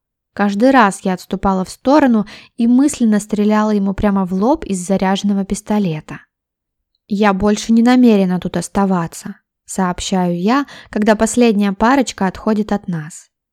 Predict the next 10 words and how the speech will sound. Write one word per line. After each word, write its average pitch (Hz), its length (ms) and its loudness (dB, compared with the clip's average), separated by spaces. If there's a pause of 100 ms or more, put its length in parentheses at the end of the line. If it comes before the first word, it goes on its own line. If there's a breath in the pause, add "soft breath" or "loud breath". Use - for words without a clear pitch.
(140)
Дёргаюсь 202 520 0
в - 100 -16
сторону, 269 540 2 (260 loud breath)
но 226 100 4
Артур 247 320 2
вновь 233 340 2
ловит 247 320 0
меня 202 240 0
за 196 120 -4
запястье. 208 720 -4